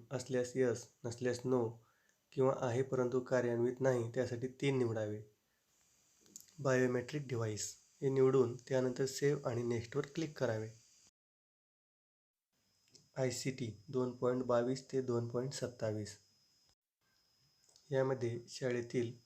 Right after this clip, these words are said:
डेस्कटॉपची संख्या, लॅपटॉप, टॅबलेट, डिजिटल बोर्ड्स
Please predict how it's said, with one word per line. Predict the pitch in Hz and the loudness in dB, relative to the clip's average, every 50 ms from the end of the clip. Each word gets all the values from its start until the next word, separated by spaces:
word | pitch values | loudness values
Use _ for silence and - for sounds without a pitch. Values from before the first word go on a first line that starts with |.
| _ _ - - | _ _ -6 0
डेस्कटॉपची | 131 131 123 123 - - - 135 127 127 - 143 | 2 2 2 0 -6 -4 0 0 0 0 -2 -8
संख्या, | 131 - 139 123 120 - - 117 110 107 110 - _ _ _ _ _ _ _ _ _ _ _ _ _ _ _ _ _ _ _ _ _ - | -4 -2 -2 -2 -2 -2 -6 -6 -6 -8 -10 -14 _ _ _ _ _ _ _ _ _ _ _ _ _ _ _ _ _ _ _ _ _ -2
लॅपटॉप, | 131 127 123 120 120 - - 131 120 113 107 - - - _ _ - - | 0 2 2 0 -2 -4 0 0 2 2 0 -2 -6 -20 _ _ -6 -4
टॅबलेट, | 127 120 117 117 117 120 117 110 104 98 - - _ _ _ _ _ _ _ _ _ _ _ _ _ _ _ _ _ _ _ _ _ _ _ _ _ _ _ _ _ _ _ _ _ _ _ _ _ _ _ - | -2 -2 -2 -2 -2 -2 -2 -2 -4 -6 -10 -20 _ _ _ _ _ _ _ _ _ _ _ _ _ _ _ _ _ _ _ _ _ _ _ _ _ _ _ _ _ _ _ _ _ _ _ _ _ _ _ -8
डिजिटल | 123 123 120 123 123 135 127 123 | -8 -6 -6 -2 0 0 0 0
बोर्ड्स | 123 120 117 110 107 104 | 2 0 0 0 -2 -6